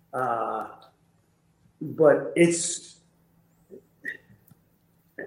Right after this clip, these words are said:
listen, I'm, I'm in it. <laughs> Unfortunately, I'm still in it. But it, it's actually,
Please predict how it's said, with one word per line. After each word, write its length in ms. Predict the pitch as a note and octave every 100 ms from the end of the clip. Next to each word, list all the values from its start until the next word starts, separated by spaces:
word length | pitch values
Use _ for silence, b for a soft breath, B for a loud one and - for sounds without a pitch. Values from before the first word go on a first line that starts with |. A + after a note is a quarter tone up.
| - _ _ _ _ _ _ _ _
listen, 380 | - - D3+ - -
I'm, 140 | D#3
I'm 240 | E3 D3+ D3
in 140 | C#3 E3+
it. 300 | F3+ - -
<laughs> 20 |
Unfortunately, 1400 | G3 D#3+ D3+ D#3+ E3+ - D#3 D#3+ - - - - - - D4+
I'm 100 | -
still 200 | - - - - - - - -
in 220 | - F#3+
it. 180 | G3 G3 - B B -
But 220 | F#3 -
it, 120 | G3 F#3+
it's 200 | F#3+ -
actually, 460 | - A3+ - D3+